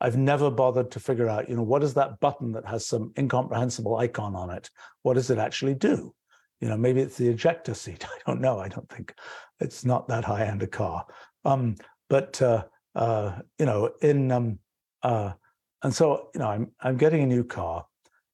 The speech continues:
and I <laughs> decided I will do something which one might think was totally horrifying, which is I would say,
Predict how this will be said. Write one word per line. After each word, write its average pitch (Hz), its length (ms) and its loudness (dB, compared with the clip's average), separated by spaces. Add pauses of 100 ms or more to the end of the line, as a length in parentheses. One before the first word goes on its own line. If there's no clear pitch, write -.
(100)
and 123 120 2
I 123 120 4
<laughs> - 0 -
decided 117 720 0 (360)
I 131 120 2
will 131 120 4
do 143 140 2
something 117 380 -2
which 110 240 -6 (140)
one 113 180 0
might 123 200 2
think 110 160 -4
was 98 140 -6
totally 117 320 2
horrifying, 87 640 -4 (320)
which - 200 -2
is 120 140 0
I 110 120 2
would 110 200 -2
say, 123 420 4